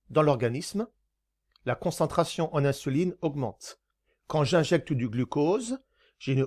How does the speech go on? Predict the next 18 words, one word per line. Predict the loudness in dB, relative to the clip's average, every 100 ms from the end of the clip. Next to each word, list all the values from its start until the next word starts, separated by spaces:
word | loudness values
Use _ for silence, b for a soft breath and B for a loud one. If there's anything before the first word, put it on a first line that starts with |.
| 4
hausse | 6 6 4
de | 2
la | 2
concentration | 0 -4 -4 0 -2 0 -2
en |
glucose | -2 0 0 0
qui | -2
va | -4 -4
être | 4
détectée | 4 4 -4 -2 -2
par | 0
le | -2
pancréas, | -4 -8 -6 0 2 2
qui | 0
en | 0
réaction | 2 2 0 -4
va | -2 0
libérer | 0 2 4 2